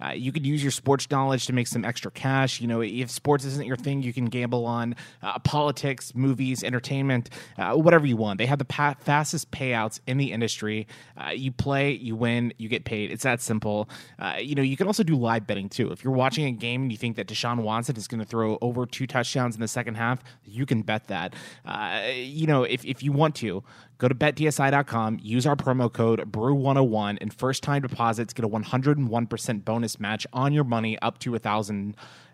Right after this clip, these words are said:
dollars. Uh, once again, go to Bet D S I dot com and use our promo code brew one oh one and get this limited time one hundred and one percent bonus up to a thousand dollars.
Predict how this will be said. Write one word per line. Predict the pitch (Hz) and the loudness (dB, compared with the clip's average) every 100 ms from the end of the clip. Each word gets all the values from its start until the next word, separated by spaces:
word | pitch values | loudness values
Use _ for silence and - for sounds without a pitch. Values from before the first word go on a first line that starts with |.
| _ | _
dollars. | 120 123 127 123 120 - - - - | 4 4 4 4 2 -4 -16 -20 -14
Uh, | - - | -12 -6
once | 117 135 | -2 -2
again, | 120 120 117 | 0 0 2
go | 113 | 0
to | |
Bet | 98 120 131 | 0 0 0
D | 135 | 0
S | 135 123 | 0 4
I | 127 | 2
dot | 120 | 2
com | - 120 120 | 0 0 2
and | 113 113 | 0 -2
use | 117 117 | -2 0
our | 101 123 | 0 0
promo | - 117 110 | -2 -2 -2
code | 104 110 107 104 | -2 0 0 -2
brew | 117 110 117 135 143 123 | -6 -2 2 2 2 0
one | 117 113 | -2 0
oh | 123 | 2
one | 107 107 104 | 2 0 0
and | |
get | 101 | -4
this | 107 - | -6 -4
limited | 117 127 113 | 0 0 -2
time | - 120 120 113 | 0 2 2 -2
one | 110 123 | -4 -2
hundred | 117 135 135 147 | 0 2 2 2
and | 131 | 2
one | 120 | 2
percent | 113 - 104 | 0 -2 -2
bonus | 110 110 107 - | 0 0 -2 -2
up | 131 - | -2 0
to | 123 | -2
a | |
thousand | 110 104 98 101 | 0 0 0 0
dollars. | 104 113 117 113 | 2 4 4 2